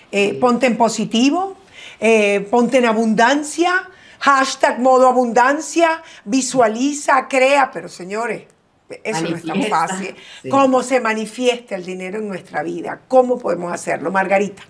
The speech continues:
Speaker 1: somos
Speaker 2: Me
Speaker 1: todo
Speaker 2: encanta,
Speaker 1: oídos.
Speaker 2: mira. <laughs> Ese es un tema que a mí me fascina. Primero yo quisiera hacer como, eh, una aclaración de la ley de atracción, porque tú lo dijiste. A ver, la mente es una máquina, es una ingeniería muy avanzada.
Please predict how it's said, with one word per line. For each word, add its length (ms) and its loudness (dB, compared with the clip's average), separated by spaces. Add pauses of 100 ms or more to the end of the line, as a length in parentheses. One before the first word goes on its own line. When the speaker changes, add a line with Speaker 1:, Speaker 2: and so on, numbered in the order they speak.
(380)
Speaker 1:
somos 340 0
Speaker 2:
Me 60 -2
Speaker 1:
todo 140 8
Speaker 2:
encanta, 220 6
Speaker 1:
oídos. 260 0 (200)
Speaker 2:
mira. 400 2
<laughs> 20 -4
Ese 120 -2
es 100 -2
un 140 0
tema 280 2
que 100 -4
a 40 0
mí 160 -4
me 100 -2
fascina. 720 -2 (380)
Primero 320 2
yo 160 -4
quisiera 360 -2
hacer 260 -6
como, 580 -6 (100)
eh, 460 -8 (280)
una 180 0
aclaración 520 -2
de 120 -2
la 100 0
ley 160 -4
de 80 -8
atracción, 480 -8
porque 220 -10
tú 120 -10
lo 100 -2
dijiste. 520 -6 (340)
A 120 -4
ver, 100 -2
la 140 2
mente 840 -2 (300)
es 420 -6
una 220 2
máquina, 460 -2
es 100 -6
una 100 -2
ingeniería 680 -4
muy 180 -4
avanzada. 680 -10